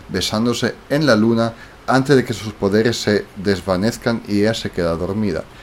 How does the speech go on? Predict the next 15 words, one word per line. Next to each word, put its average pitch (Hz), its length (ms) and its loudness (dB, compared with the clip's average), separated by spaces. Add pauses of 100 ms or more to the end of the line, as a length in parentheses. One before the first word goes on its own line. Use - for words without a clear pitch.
(120)
Que 107 80 0
es 98 60 -2
un 117 120 2
panel 95 320 4
muy 117 300 10
bonito, 98 400 4
en 92 80 -2
mi 92 100 0
opinión, 92 600 -2
el, 87 460 -2 (140)
el 87 120 -4
beso 82 200 -4
en 85 80 -4
la 76 80 -4
luna. 76 280 -8